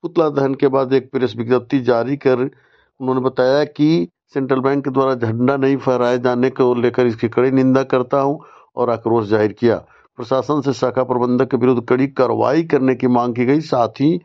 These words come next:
पार्टी ने चेतावनी दिया कि अगर शाखा प्रबंधक पर विधि सम्मत कार्रवाई नहीं की जाती है तो भाकपा माले सुगौली में चक्का जाम करेगी। पुतला दहन में भाकपा माले के वरिष्ठ नेता भोलाराम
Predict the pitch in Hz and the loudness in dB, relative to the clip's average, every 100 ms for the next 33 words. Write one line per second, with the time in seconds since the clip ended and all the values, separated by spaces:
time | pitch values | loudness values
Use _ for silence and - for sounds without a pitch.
0 | _ - _ - 147 147 170 151 135 131 | _ -20 _ -4 -2 0 0 2 2 0
1 | 123 117 120 120 120 117 123 113 120 120 | 0 0 0 2 2 2 2 2 0 -2
2 | 117 123 127 120 123 123 147 147 120 156 | -2 -2 0 -2 0 0 0 0 0 0
3 | 160 - - _ 123 117 123 120 131 127 | -6 -20 -20 _ -8 -4 -4 -2 0 -2
4 | 123 120 117 120 120 123 139 139 123 117 | -2 -2 0 0 2 0 0 2 2 0
5 | 131 139 139 113 113 110 123 123 123 113 | 0 0 0 0 -2 -2 -2 0 -2 0
6 | 117 113 113 113 110 131 120 131 139 135 | 0 2 0 -4 -4 -2 0 0 -2 0
7 | 147 147 165 185 _ _ _ _ - 156 | 0 2 0 0 _ _ _ _ -10 -2
8 | 143 131 131 131 123 117 113 120 110 110 | -2 0 -2 0 -2 -2 -2 -2 0 0
9 | 113 113 120 113 110 113 107 110 110 - | 0 0 0 0 -2 -6 -2 -2 -2 -2
10 | 143 113 107 107 107 120 170 | -2 0 0 2 0 -2 -4